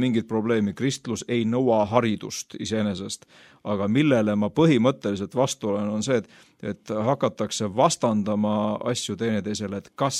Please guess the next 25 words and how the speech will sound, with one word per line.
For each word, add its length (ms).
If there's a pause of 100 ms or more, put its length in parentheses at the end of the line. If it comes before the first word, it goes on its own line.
(140)
see 320
või 260
teine 460 (720)
et 320
kas 380
vaim 500
või 240
mõistus 680
või 520
kas 240
nii-öelda 520 (500)
karismaatiline 1000
selline 460
tuline 420
elav 320
kristlus 640
või 220
mingi 240
surnud 480
intellektuaalne 1040
kristlus. 520 (280)
Kiriku 380
ajaloost 500
me 120
näeme 500